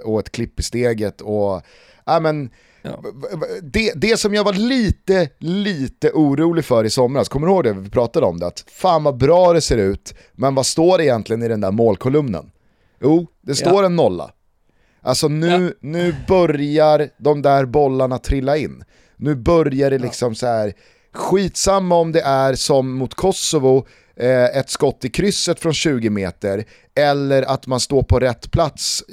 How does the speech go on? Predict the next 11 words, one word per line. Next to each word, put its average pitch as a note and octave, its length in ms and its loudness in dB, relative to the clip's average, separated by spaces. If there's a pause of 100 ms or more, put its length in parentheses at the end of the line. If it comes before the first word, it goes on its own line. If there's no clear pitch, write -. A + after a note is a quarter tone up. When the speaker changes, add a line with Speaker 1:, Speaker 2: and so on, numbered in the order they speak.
(100)
Speaker 1:
och C#3 200 0
efter - 200 -4
flipperspel B2 720 -2
petar B2+ 340 0
in E3 220 -2
den. D#2+ 220 -8 (300)
Det E3+ 420 0
är B2+ 240 0
sekundärt C3 720 -2
för G2+ 120 -8
mig. C#2+ 260 -10